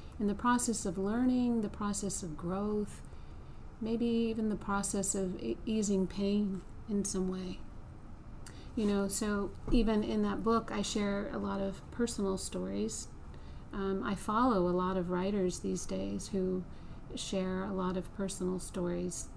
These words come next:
Um, one of my favorites is Brené Brown, The Gifts of Imperfection. And Glennon Doyle writes several different books, and, you know, she says it's like courageous vulnerability. But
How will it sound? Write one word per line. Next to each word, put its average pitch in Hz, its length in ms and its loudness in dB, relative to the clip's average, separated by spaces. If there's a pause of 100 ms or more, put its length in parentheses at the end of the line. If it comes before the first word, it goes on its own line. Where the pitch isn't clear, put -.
(160)
Um, 190 420 -4
one 185 120 0
of 185 60 2
my 190 140 0
favorites 170 520 -2
is 175 140 -2
Brené 175 520 0
Brown, 175 460 -2 (440)
The 202 60 -2
Gifts 170 380 -2
of 180 120 -2
Imperfection. 180 880 -2 (1120)
And 185 360 0
Glennon 185 360 4
Doyle 170 460 2 (200)
writes 180 400 -2
several 180 400 -2
different 180 420 -2
books, 170 380 -4
and, 175 360 0 (420)
you 185 200 0
know, 170 140 2
she 180 220 -2
says 170 520 -2
it's 170 400 -4
like 180 180 -6 (140)
courageous 180 680 0
vulnerability. 175 1080 0 (680)
But 185 300 -2